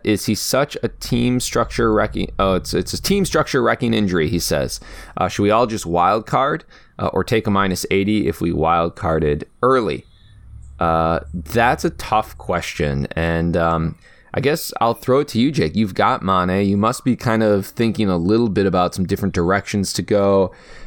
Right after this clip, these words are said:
Do you do a sw-, a straight swap? Do you go lower with him and then use that money to go around? He's an expensive player.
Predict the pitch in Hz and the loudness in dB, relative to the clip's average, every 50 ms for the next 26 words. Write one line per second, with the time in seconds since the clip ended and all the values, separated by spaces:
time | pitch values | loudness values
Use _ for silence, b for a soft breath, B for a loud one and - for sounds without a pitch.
0 | B B - 127 135 131 120 113 90 - 131 139 151 151 - - - - - 127 | B B 0 2 2 4 4 2 2 2 4 4 4 2 0 -4 -4 -2 0 0
1 | 123 - - 104 - - - 101 92 - - - - - 143 156 160 160 160 151 | 0 0 -2 -4 -2 0 0 0 0 0 0 -2 -2 0 2 2 4 4 2 0
2 | - - 113 113 104 87 117 117 110 104 95 95 92 90 95 104 113 127 131 131 | 0 0 2 2 2 4 4 4 4 4 2 2 2 4 4 4 4 4 2 2
3 | 135 131 - 147 139 135 135 120 107 101 92 90 85 92 104 107 98 - - 101 | 0 0 0 0 0 2 2 2 2 2 2 2 2 2 2 2 0 0 0 0
4 | 87 - 95 98 98 101 98 98 90 85 90 82 80 80 85 90 101 110 120 123 | 0 2 0 0 2 2 2 2 2 2 2 2 2 2 2 2 2 2 2 0
5 | 123 113 95 - 90 87 87 - - - 107 104 95 - 92 82 - - - 107 | 0 -2 -2 -2 -2 -2 -2 -2 -2 -2 0 -2 -2 -2 -4 -6 -6 -6 -2 0
6 | 107 110 110 113 113 113 110 | 2 4 4 4 2 2 0